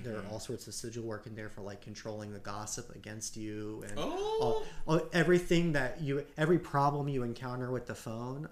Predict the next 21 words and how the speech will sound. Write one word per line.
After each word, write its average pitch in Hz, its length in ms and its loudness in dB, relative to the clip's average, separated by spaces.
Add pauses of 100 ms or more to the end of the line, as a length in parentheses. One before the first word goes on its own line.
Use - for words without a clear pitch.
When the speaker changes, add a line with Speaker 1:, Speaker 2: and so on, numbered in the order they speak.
Speaker 1:
I'm 120 100 -6
trying 120 320 -4
to 110 120 -8
s-, - 340 -6 (120)
like, 107 300 -10 (300)
sigilize 117 640 -4
a 107 40 -8
solution 104 580 -8
to 92 340 -10 (320)
on 110 220 -6
the 98 80 -8
box. - 580 -10 (240)
Speaker 2:
And 135 160 -2
so 135 220 -2
what 160 120 -4
was 175 120 0
that - 260 -2
first 139 360 -2
thing 127 280 -6
that 107 80 -8
you 117 300 -10